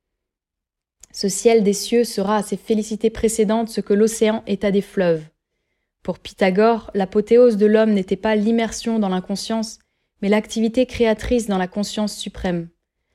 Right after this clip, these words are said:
L'âme devenue pur esprit ne perd pas son individualité. Elle l'achève puisqu'elle rejoint son archétype en Dieu.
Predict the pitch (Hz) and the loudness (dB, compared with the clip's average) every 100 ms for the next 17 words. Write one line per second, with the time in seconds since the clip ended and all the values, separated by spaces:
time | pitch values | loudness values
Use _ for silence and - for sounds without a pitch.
0 | _ - 202 226 214 208 208 226 226 240 | _ -2 0 2 2 2 2 0 0 0
1 | 226 220 - - 233 233 _ _ _ 202 | 2 0 -2 -4 -4 -4 _ _ _ -4
2 | 185 214 - 240 240 - 208 208 208 196 | -2 -2 0 -2 0 -2 0 2 0 -2
3 | 190 196 196 190 - 185 - _ _ _ | -2 0 0 -2 -4 -6 -8 _ _ _
4 | 196 196 196 - 240 220 180 - - 208 | -2 0 0 2 2 2 -2 -8 -6 -4
5 | 190 202 196 226 220 202 196 190 - 196 | -2 -2 -2 -2 -4 -4 -4 -4 -8 -8
6 | 202 - 190 175 165 | -10 -4 -4 -2 -6